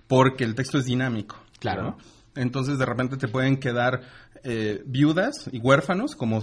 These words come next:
Speaker 1: como se les llama en el, en el argot de, de la,
Speaker 2: Ujú.
Speaker 1: de la industria, y que yo, pues, conozco muchos, muchos editores y muchos narradores y poetas que odian eso, ¿no? Y no, no van a poder vivir con,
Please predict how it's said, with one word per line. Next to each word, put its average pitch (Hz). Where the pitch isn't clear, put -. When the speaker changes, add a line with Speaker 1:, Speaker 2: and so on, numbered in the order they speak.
Speaker 1:
como 117
se 120
les 110
llama 120
en 123
el, 104
en 110
el 104
argot 107
de, 113
de 107
la, 98
Speaker 2:
Ujú. -
Speaker 1:
de 113
la 110
industria, 165
y 170
que 143
yo, 127
pues, 101
conozco 135
muchos, 127
muchos 127
editores 135
y 117
muchos 117
narradores 127
y 113
poetas 131
que -
odian 135
eso, 117
¿no? 117
Y 117
no, 156
no 147
van 135
a 120
poder 123
vivir 127
con, 127